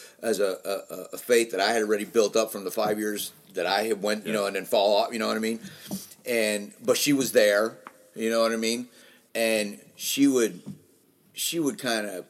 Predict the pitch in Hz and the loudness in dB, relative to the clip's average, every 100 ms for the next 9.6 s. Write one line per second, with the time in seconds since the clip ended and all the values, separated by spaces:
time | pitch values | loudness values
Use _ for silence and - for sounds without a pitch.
0 | _ - 123 - 104 98 104 92 92 113 | _ -6 -4 -2 -4 0 0 0 -4 -6
1 | 110 110 107 104 101 92 98 98 110 104 | -6 -4 -6 -8 -10 -10 -12 -12 -12 -12
2 | - 82 80 95 - - - - - - | -14 -16 -16 -18 -20 -20 -20 -20 -20 -16
3 | 117 110 143 123 80 82 87 117 123 143 | -14 -6 -4 -4 -6 -12 -14 -12 -10 -10
4 | 120 104 92 104 107 85 78 90 87 80 | -8 -8 -6 -6 -6 -6 -12 -12 -12 -14
5 | 82 85 80 - - _ _ _ _ _ | -10 -10 -12 -16 -20 _ _ _ _ _
6 | _ _ _ _ - 87 90 87 87 87 | _ _ _ _ -18 -10 -8 -8 -8 -8
7 | 90 85 _ _ _ _ _ _ _ - | -10 -12 _ _ _ _ _ _ _ -14
8 | 101 113 110 104 101 92 - 104 95 92 | -12 -10 -10 -12 -14 -14 -12 -14 -16 -18
9 | 90 85 90 104 104 | -20 -20 -18 -18 -18